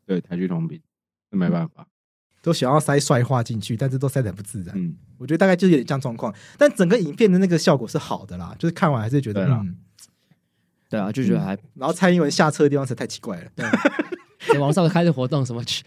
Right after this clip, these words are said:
Speaker 3: 听说他离最近的那个公车站好像有一，什么一公里。
Speaker 2: 对。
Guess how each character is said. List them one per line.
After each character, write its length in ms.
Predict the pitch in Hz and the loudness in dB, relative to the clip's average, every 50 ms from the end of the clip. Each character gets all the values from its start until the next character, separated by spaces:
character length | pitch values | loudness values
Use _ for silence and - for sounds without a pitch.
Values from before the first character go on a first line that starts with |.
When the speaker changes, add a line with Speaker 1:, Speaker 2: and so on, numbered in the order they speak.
| _ _ _ _ _ _ - 165 | _ _ _ _ _ _ -4 -2
Speaker 3:
听 100 | 180 190 | 0 2
说 140 | 190 185 165 | 4 4 4
他 260 | 180 180 175 175 175 175 _ - | 4 4 4 2 0 -2 _ -6
离 180 | 143 139 139 | -4 -2 -2
最 160 | 135 185 175 | 2 4 4
近 140 | - 165 151 | 4 4 2
的 120 | 139 131 120 | 0 0 -2
那 120 | 127 127 | -2 -4
个 260 | 113 123 117 117 110 104 _ _ _ _ _ _ _ | -4 -4 -4 -4 -6 -8 _ _ _ _ _ _ _
公 140 | - 151 156 | -6 -6 -6
车 280 | - - - 147 135 135 | -6 -4 -2 0 0 0
站 260 | 135 135 - - - | 0 -2 -4 -4 -4
好 100 | - 110 | -8 -4
像 180 | 117 160 135 113 | -2 0 0 0
有 60 | 113 | -2
一， 120 | 120 123 | -4 -8
什 180 | 101 - - 110 | -10 -8 -8 -6
么 140 | 110 117 110 | -6 -6 -6
一 100 | - - | -6 -6
公 240 | - 156 139 139 135 | -2 0 0 2 2
里。 180 | 127 95 90 - _ _ _ _ | 0 -2 -4 -10 _ _ _ _
Speaker 2:
对。 120 | 139 127 | -10 -10